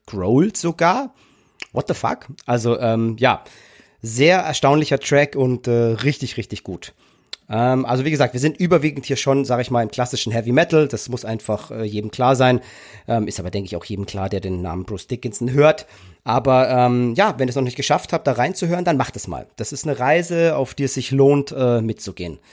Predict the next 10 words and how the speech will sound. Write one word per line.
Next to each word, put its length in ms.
The 80
Mandrake 520
Project, 640
bereits 320
draußen. 560
Sehr, 480
sehr 360
geile 260
Scheibe. 380
Genau. 480